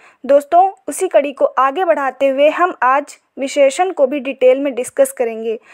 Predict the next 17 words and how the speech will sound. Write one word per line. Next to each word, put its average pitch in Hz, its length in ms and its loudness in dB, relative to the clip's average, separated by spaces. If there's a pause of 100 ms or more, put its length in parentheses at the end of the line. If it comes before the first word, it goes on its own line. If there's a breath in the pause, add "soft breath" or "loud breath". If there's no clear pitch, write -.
(180 soft breath)
दोस्तों, 285 460 2 (100)
ये 330 180 0
टॉपिक 254 480 -2
भी 285 100 -2
एग्जाम 285 480 0
की 320 100 -4
दृष्टि 254 320 -6
से 359 180 0
बहुत 285 380 -4
ही 349 80 -2
इंपॉर्टेंट 247 680 -2
है। 226 140 -8 (100)
और 285 180 -2
हाँ 285 240 0
दोस्तों, 381 440 0 (180)
वीडियो 269 340 -2
को - 180 -2